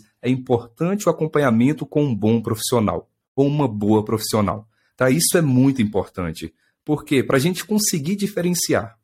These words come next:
aquilo que é uma tristeza, que a gente já sabe que é normal, e aquilo que é um transtorno, né? Aquilo que é patológico, que é a depressão. Então, tem, normalmente, o paciente dorme muito mais. Esse paciente, como eu disse, tem comprometimentos associados à visão.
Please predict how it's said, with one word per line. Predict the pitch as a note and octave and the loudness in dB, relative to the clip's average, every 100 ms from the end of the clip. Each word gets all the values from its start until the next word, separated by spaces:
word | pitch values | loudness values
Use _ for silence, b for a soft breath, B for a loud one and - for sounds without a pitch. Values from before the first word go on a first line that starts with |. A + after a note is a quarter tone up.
| - | -6
aquilo | G2+ - A#3+ B3 | -6 -2 0 2
que | |
é | F3 | 2
uma | D#3 | 2
tristeza, | B2+ - C3+ D#3 D#3+ | 0 -2 0 0 2
que | B2 | 0
a | |
gente | A2 G#2+ | 2 0
já | |
sabe | F#2+ F#2 - | 0 -2 0
que | |
é | G#2+ | 2
normal, | D3+ D#3+ C3 D3+ E3 _ _ _ | 2 2 2 0 -4 _ _ _
e | A3 | 0
aquilo | A3 G#3+ E3 G3+ | 0 2 0 0
que | G#3 G3+ | -2 0
é | F#3 G3+ B B B | 0 -2 B B B
um | G#3+ | -2
transtorno, | G#3+ G#3 - - E3+ D#3 A#2 G2 - _ _ | 2 2 0 2 2 4 0 -4 -8 _ _
né? | A#2 D3+ | 0 2
Aquilo | D3+ - - G#3 G#3 | 2 -2 -2 0 0
que | - F3 E3+ | 0 0 0
é | |
patológico, | E3+ E3 E3 E3+ C3 G#2+ A2 - | 2 -2 2 2 4 4 2 -2
que | A2+ | -2
é | A#2+ | 0
a | |
depressão. | A#2 G#2+ B2 - E2+ E2+ - _ _ - | 0 0 -2 -2 -6 -8 -14 _ _ -12
Então, | C#3 C#3 G#3+ | -6 0 0
tem, | G#3+ F3+ D#3+ C#3+ | 2 2 2 2
normalmente, | E3+ F3+ F3 C#3 B2 A#2+ G#2+ | 2 4 4 4 4 2 0
o | G#2+ | -2
paciente | A#2 A2+ - G2+ G2+ | 0 0 -2 -4 -2
dorme | G2 F2+ | -4 -2
muito | F#2+ G#2 D#3+ | -2 -2 -2
mais. | C#3 A#2+ B2 A2 - - _ _ _ _ | 0 0 0 -4 -10 -16 _ _ _ _
Esse | D3 C#3+ | -4 -2
paciente, | C3 B2+ B2 A#2+ A2 | 0 0 2 0 0
como | - A2 | 0 0
eu | |
disse, | G2 G2 F#2+ G#2 | 0 -2 -4 -4
tem | B2 B2 | -2 0
comprometimentos | B2 A#2 G#2+ G#2 G#2 G#2 G#2+ | 0 0 0 0 0 0 -4
associados | G#2 G2+ F#2+ F2+ | -6 -2 -2 0
à | F#2+ | -2
visão. | A#2+ G#2+ A2 A2 | 0 0 0 0